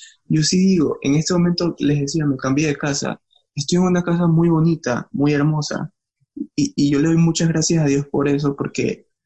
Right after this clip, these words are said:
e-, él, él siempre me ha dicho que él, él me quiere tener bien. Entonces yo veo esta casa y, y en ese momento estoy grabando aquí en la sala y yo digo, "Madre,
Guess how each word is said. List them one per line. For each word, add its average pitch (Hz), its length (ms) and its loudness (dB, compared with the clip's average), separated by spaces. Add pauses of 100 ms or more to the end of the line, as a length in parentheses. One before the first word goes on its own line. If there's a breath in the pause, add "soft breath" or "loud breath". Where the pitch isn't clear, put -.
(300)
e-, 104 220 -4
él, 143 460 2 (300 loud breath)
él 139 120 -2
siempre 156 380 0
me 147 100 2
ha 147 40 2
dicho 143 320 0
que 143 140 0
él, 139 260 0 (100)
él 156 100 0
me 165 140 2
quiere 175 240 0
tener 160 320 0
bien. 180 460 -2 (920)
Entonces 147 480 -2
yo 151 160 0
veo 165 180 2
esta 175 280 -4
casa 160 480 0
y, 139 220 0
y - 180 0
en - 80 0
ese 147 160 0
momento 156 260 0
estoy 151 180 0
grabando 151 340 2
aquí 147 160 -4
en 147 100 2
la 131 140 0
sala 135 440 -2 (420)
y 135 200 0
yo 143 60 2
digo, 139 160 0
"Madre, 131 500 -2